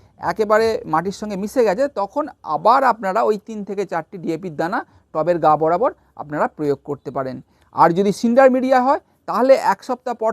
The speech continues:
থেকে, মানে যেদিন আপনি ফার্স্ট পটিং করেছেন, তার এক সপ্তাহ পর থেকে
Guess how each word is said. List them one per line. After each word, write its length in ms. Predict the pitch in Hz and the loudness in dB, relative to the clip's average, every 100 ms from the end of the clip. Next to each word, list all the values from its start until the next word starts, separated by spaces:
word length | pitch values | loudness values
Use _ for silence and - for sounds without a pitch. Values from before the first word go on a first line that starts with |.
| - | -2
থেকে, 200 | 220 170 | -4 -2
মানে 200 | 151 160 | -4 -4
যেদিন 220 | 180 233 | -4 -2
আপনি 220 | 233 240 233 | -2 -2 -6
ফার্স্ট 260 | - 226 - | -4 -4 -4
পটিং 240 | 220 208 | -8 -6
করেছেন, 360 | 190 175 233 240 | -6 -4 -4 -6
তার 220 | 214 240 | -4 -2
এক 220 | 175 190 | -2 -4
সপ্তাহ 300 | - 208 214 | -6 -8 -6
পর 200 | 196 185 175 | -4 -4 -4
থেকে 260 | 202 202 | -8 -2